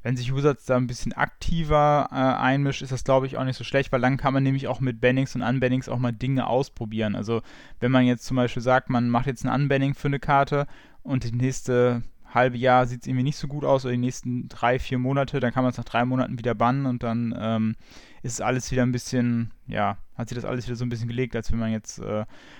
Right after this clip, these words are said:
das einmal macht und dann soll das halt irgendwie ein ganzes Jahr so weitergehen. Ähm, von daher ist es, äh, glaub ich, sinnvoll und dieser Ansatz, das eben alles irgendwie so laufen zu lassen,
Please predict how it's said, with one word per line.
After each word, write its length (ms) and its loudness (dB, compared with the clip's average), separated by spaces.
das 160 -2
einmal 300 4
macht 280 4
und 160 -2
dann 160 4
soll 140 0
das 180 0
halt 160 2
irgendwie 180 0
ein 20 2
ganzes 320 -2
Jahr 240 4
so 120 -4
weitergehen. 680 2
Ähm, 500 0
von 160 -4
daher 400 2
ist 160 -8
es, 280 -12
äh, 240 -2
glaub 180 0
ich, 80 -10
sinnvoll 480 0
und 140 -4
dieser 220 -2
Ansatz, 380 0
das 160 -2
eben 200 -4
alles 220 -4
irgendwie 180 -4
so 80 -4
laufen 300 -2
zu 120 -10
lassen, 280 -6